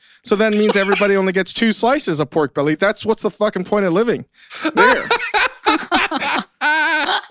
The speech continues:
Speaker 1: You know, you ever see that scene in Three Amigos where they're drinking the water, you know,
Speaker 2: Yeah.
Speaker 1: and they only have a little bit? That's, uh, what's the point? You know, you need to have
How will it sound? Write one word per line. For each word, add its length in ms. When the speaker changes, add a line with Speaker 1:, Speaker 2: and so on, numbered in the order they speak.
Speaker 1:
You 100
know, 100
you 120
ever 180
see 160
that 160
scene 220
in 100
Three 180
Amigos 360
where 80
they're 100
drinking 260
the 80
water, 480
you 100
know, 220
Speaker 2:
Yeah. 60
Speaker 1:
and 200
they 140
only 120
have 80
a 20
little 180
bit? 160
That's, 220
uh, 500
what's 160
the 60
point? 340
You 120
know, 80
you 260
need 180
to 80
have 380